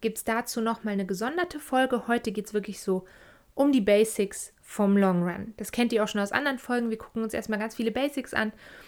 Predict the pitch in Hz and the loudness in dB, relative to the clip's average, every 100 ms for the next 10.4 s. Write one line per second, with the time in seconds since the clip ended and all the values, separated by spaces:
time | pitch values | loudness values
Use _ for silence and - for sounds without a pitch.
0 | - - 214 220 233 233 202 208 208 214 | -16 -4 0 4 4 4 0 2 0 -2
1 | - 196 190 185 165 165 - - - - | 0 2 2 0 -2 -4 -6 -10 -10 -12
2 | - - _ _ _ _ _ _ _ _ | -18 -20 _ _ _ _ _ _ _ _
3 | _ _ _ _ _ - - _ _ _ | _ _ _ _ _ -20 -20 _ _ _
4 | _ - 302 302 339 339 262 277 - 254 | _ 4 4 6 4 6 2 2 6 6
5 | 262 247 277 294 254 254 254 254 - - | 6 6 6 6 6 4 -2 -8 -14 -4
6 | - 226 233 226 220 208 214 202 208 - | 6 8 8 6 4 4 2 2 0 2
7 | 202 208 202 196 175 175 233 - 311 320 | 4 4 4 2 2 0 0 -2 -8 -6
8 | 370 - _ _ _ _ - 208 196 196 | -6 -10 _ _ _ _ -6 -2 0 -2
9 | 202 - - 233 233 - 202 240 233 - | -4 -8 0 0 0 -4 -6 -4 -4 -4
10 | 185 240 277 | -4 -4 -4